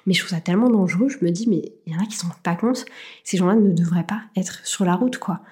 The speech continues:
Et ouais, je, je trouve ça fou. Et c'est vraiment un truc, euh, je peux vraiment, vraiment m'énerver avec ça, en fait.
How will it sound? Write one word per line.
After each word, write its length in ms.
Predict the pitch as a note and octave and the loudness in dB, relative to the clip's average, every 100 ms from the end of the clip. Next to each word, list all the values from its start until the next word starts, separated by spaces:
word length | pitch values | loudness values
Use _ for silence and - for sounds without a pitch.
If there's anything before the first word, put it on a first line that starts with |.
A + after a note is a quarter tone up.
| - | -4
Et 140 | G3 F#3+ | 2 4
ouais, 160 | F3 - | 2 0
je, 240 | F3 F3 | 0 0
je 220 | F3 - | 0 -2
trouve 180 | F3+ - | -4 -4
ça 160 | - F3 | -2 -2
fou. 360 | F3 - A#3+ G#3+ | -2 -2 2 2
Et 40 | |
c'est 180 | - F3 | 0 0
vraiment 380 | E3+ F3 G#3+ G3 | 0 2 2 2
un 60 | |
truc, 320 | - A3+ G#3+ | 0 -4 -6
euh, 140 | - D3+ | -8 -8
je 160 | - E3 | -10 -4
peux 140 | A3+ | 0
vraiment, 680 | G3 F3+ F3 G3 G3+ G#3+ A3+ | 2 2 0 4 6 6 4
vraiment 420 | G3 F3+ F3+ F#3 | 2 0 0 2
m'énerver 600 | G3+ G3 F#3+ F#3+ F3+ F3+ F#3 | 4 6 4 2 0 -2 -4
avec 160 | - | -8
ça, 140 | - E3+ | -14 -14
en 80 | |
fait. 260 | F3 - | -18 -20